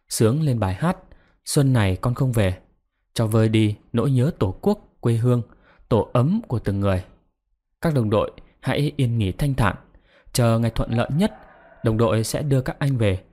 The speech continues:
nơi đất mẹ ngàn năm, nơi mà trước lúc ra đi không hẹn ngày trở lại. Một tuần sau, đại đội chín và các đại đội trong tiểu đoàn huấn luyện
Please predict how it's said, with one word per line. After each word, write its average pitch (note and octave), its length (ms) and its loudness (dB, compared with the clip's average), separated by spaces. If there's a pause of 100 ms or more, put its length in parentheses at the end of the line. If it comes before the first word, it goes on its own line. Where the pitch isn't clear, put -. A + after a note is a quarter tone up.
(160)
nơi A2+ 280 2
đất D3+ 240 -4
mẹ A#2+ 240 -2
ngàn G2 260 -4
năm, A#2+ 180 2 (760)
nơi C#3+ 300 6
mà B2 100 2
trước F#3 260 -4
lúc G3+ 160 -2
ra C3+ 140 0
đi C3+ 280 2 (320)
không E3+ 280 0
hẹn D3 220 0
ngày G#2 180 0
trở C3+ 160 -6
lại. G2 220 -2 (1040)
Một - 80 -2
tuần A2+ 220 4
sau, C3 420 2 (240)
đại C3 100 0
đội F#2+ 180 -2
chín D#3+ 320 2 (200)
và A#2+ 300 0
các F3 160 -6
đại C3+ 140 -2
đội A#2+ 340 0
trong C#3 200 -2
tiểu G#2 160 -2
đoàn G2 240 -2
huấn D#3+ 280 -2
luyện F3+ 180 0